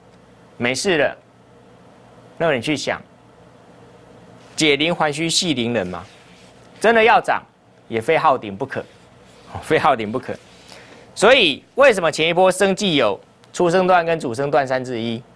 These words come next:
也是因为浩鼎嘛，对不对？当时台股重挫，去年八月二十五号的时候，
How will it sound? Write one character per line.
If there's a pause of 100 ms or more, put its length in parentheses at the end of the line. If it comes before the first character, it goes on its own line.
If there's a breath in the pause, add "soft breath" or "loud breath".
(880)
也
是
因
为
浩
鼎
嘛， (340)
对
不
对？ (920 soft breath)
当
时
台
股
重
挫， (420)
去
年
八
月
二
十
五
号
的
时
候，